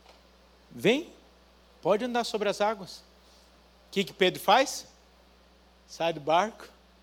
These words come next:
Oi, tem certeza? "Vem!" Gente, ó,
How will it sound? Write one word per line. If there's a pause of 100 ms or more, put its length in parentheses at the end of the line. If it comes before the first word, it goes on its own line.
(460)
Oi,
tem
certeza? (1700)
"Vem!" (720)
Gente, (840)
ó,